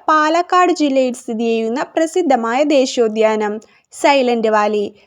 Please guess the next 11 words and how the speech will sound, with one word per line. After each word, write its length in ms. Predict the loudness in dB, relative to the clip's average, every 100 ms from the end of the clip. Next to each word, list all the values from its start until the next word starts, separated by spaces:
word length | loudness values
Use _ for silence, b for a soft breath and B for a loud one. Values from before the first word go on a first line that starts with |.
| b
പശ്ചിമഘട്ടത്തിലെ 840 | -6 -6 -4 -4 -4 -4 -4 0 -2
സംരക്ഷിത 640 | 0 -2 -2 -4 -2 0
വനപ്രദേശമായ 1040 | 0 0 -4 -4 0 0 0 -4 0 0 0 B B -4
പാലക്കാട് 600 | 0 2 0 2 2 2
ജില്ലയിൽ 400 | 0 0 2 0
സ്ഥിതി 300 | -4 -6 -4
ചെയ്യുന്ന 360 | -2 -2 -2
പ്രസിദ്ധമായ 760 | -4 -4 -4 -4 -2 -2 0 0
ദേശീയോദ്യാനമാണ് 1120 | 2 2 0 -2 0 2 0 0 -4 -4 -6
സൈലന്റ് 560 | -4 2 2 2 2 2
വാലി. 480 | 2 2 0 -2